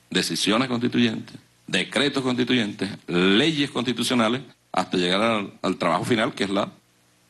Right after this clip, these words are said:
Constitución como tal. Y dentro de los actos constituyentes hay muchos que la gente está esperando. En lo personal yo estoy esperando mucho de esos actos constituyentes para que haya justicia en este país.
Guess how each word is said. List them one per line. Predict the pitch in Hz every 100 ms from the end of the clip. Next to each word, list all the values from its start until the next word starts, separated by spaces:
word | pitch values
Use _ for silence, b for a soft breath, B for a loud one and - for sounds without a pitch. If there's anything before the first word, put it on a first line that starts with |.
| _ _
Constitución | - 98 - 85 - - - _ -
como | -
tal. | - - - _ _ _ _ _ _ _ _ _ _ _
Y | 95
dentro | 90 82 87
de |
los | 85
actos | 80 - 107
constituyentes | 131 127 98 98 117 165 196 - _ _
hay | - 82
muchos | 92 - 147
que | -
la |
gente | 92 92
está | -
esperando. | - - 82 127 - - _ _ _ -
En | 80
lo |
personal | 85 113 87 82 101
yo |
estoy | 127 95
esperando | 87 78 73 69
mucho | 101 110 - - _ _ _ B B _ _ _
de | 90
esos | - 98
actos | 110 - 95
constituyentes | 90 87 85 80 135 -
para | 85
que | 80
haya | 95
justicia | 104 92 - 113 -
en | 92
este | 85
país. | - 82 185